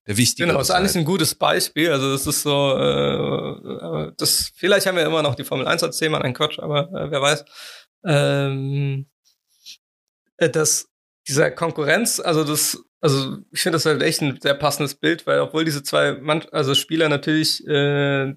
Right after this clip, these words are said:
Speaker 2: ihre eigen-, also, oder das Mannschaftsziel verfolgen, verfolgen sie ja vor allem ihre eigenen Ziele und das ist halt dann so diese Außenwahrnehmung, die dann bei Mané mit dem Ehrgeiz, den er auch hat, zu Recht hat, deswegen ist er auch da, wo er ist.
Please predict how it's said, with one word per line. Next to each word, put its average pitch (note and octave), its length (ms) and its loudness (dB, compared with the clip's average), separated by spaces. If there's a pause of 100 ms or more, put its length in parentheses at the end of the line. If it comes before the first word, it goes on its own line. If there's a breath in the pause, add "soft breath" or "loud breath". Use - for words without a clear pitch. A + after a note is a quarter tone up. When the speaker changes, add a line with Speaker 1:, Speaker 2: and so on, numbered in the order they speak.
(100)
Speaker 2:
ihre C#3+ 260 2
eigen-, E3 280 0
also, C#3 420 -2
oder C#3 180 0
das - 220 -6
Mannschaftsziel G3 480 0
verfolgen, F#3 460 0 (920 loud breath)
verfolgen D3+ 440 0
sie D#3 120 -4
ja - 100 2
vor - 140 -2
allem F3 100 0
ihre D3+ 220 -2
eigenen G#3+ 280 2
Ziele G3+ 260 0
und E3+ 80 2
das C#3 120 -2
ist - 100 -6
halt D3 140 0
dann C#3+ 260 2
so C#3 120 0
diese C3+ 260 -2
Außenwahrnehmung, E3+ 640 2
die D3+ 120 0
dann D3 280 0
bei D3 380 2 (480 loud breath)
Mané C#3+ 360 2
mit F#3+ 140 0
dem D#3 120 -4
Ehrgeiz, F#3 360 2
den D#3 120 0
er D3 100 2
auch D3 200 -2
hat, G#3 280 0 (720)
zu - 160 2
Recht E3+ 300 0
hat, G3+ 340 -4
deswegen D3+ 300 0
ist E3 120 -4
er D3 100 4
auch C#3+ 100 -4
da, D3 200 0
wo C#3+ 80 0
er C#3+ 120 2
ist. G#3 280 0